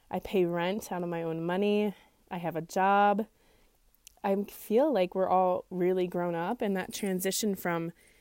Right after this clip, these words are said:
freshman to sophomore year has honestly been really tough and something that I wasn't expecting to be hard because I'm usually such, you know,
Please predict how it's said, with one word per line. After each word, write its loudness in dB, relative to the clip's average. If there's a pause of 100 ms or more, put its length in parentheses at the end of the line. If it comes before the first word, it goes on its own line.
(180)
freshman 0
to 0
sophomore -4
year -2
has -4
honestly -2
been -2 (540)
really 2
tough -4 (760)
and -2
something 2
that 4
I 4
wasn't 4
expecting -2
to -2
be -2
hard -2
because 0 (120)
I'm -2
usually -2
such, -6 (880)
you 0
know, 0